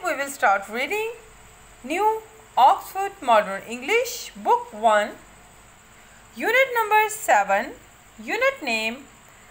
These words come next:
Clever Fox and Greedy Wolf. Dear students, yesterday we have done half of the words on our notebook. Today we will do rest of the words meaning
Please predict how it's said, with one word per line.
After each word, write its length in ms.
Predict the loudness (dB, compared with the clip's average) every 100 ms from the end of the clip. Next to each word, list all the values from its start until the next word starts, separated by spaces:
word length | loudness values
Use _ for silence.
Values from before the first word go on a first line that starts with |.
| -20 -12
Clever 500 | 2 4 4 4 0
Fox 640 | 0 4 6 8 6 2 -6 -2
and 320 | 2 4 2 -4 -14 -16 -4
Greedy 480 | 0 0 0 -4 -6
Wolf. 360 | -6 -4 -6 -10 -20 -20 -20 -20 -20 -20 -20 -20 -20 -20 -18 -2
Dear 240 | 2 2
students, 640 | 0 -8 -4 -2 -4 -10 -2
yesterday 520 | 0 0 0 2 2 2
we 80 | 4
have 240 | 4 4
done 300 | 2 2 -2 4
half 260 | 6 6 6
of 180 | 2
the 140 | 2 2
words 400 | 4 6 4 0 -2
on 160 | -2
our 240 | 2 0 0
notebook. 540 | -4 -6 -6 -6 -6 -10 -20 -20 -20 -18 -6
Today 300 | 0 2 2 0
we 80 | -4 -6
will 120 | -6
do 320 | -6 -6 -8 -12 -20 -2
rest 260 | 2 2 0
of 140 | -4
the 100 | 0
words 260 | 2 2 0
meaning 280 | -10 -10 -10